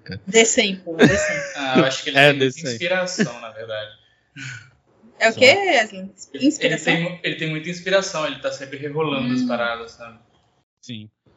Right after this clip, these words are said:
Speaker 1: Mas eu acho que essa é a principal diferença, né, cara? Um, de alguma forma, encontra um, um direcionamento, né,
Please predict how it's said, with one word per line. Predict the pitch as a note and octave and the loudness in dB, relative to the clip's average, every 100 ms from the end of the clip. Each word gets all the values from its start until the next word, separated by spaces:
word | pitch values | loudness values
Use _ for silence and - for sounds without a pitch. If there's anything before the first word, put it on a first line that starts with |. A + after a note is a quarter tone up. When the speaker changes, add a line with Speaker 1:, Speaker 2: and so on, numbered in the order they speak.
| _ _ - | _ _ -2
Speaker 1:
Mas | C3 | 2
eu | D#3 | 2
acho | D#3+ - | 2 0
que | |
essa | F#3+ F3+ G#3 | -2 0 -6
é | |
a | |
principal | F#3+ G3+ - G3 | -6 -12 -4 -4
diferença, | F#3+ - A3 G#3 F#3+ F#3 D#3+ | -4 -6 -4 -2 -4 -6 -6
né, | C#3+ C#3 | -6 -8
cara? | - A2 G#2+ G#2+ | -6 -6 -6 -8
Um, | A#2 C#3+ E3 D#3+ C#3+ A2 G2 - _ - _ _ | -6 -6 -6 -4 -4 -4 -8 -20 _ -20 _ _
de | B2+ | 4
alguma | C3+ C3+ C#3+ | 6 8 6
forma, | - C3+ C#3+ | 8 6 6
encontra | C#3+ C#3 D3+ F3+ | 4 4 4 2
um, | F3+ D#3+ B2 _ _ _ _ _ - | -4 -4 -6 _ _ _ _ _ -2
um | B2+ | -2
direcionamento, | A#2 C3 C3+ - D3+ C#3 A2+ A#2 E3+ - D3 | 4 6 6 6 6 6 6 4 2 2 4
né, | A#2+ E3+ | 4 2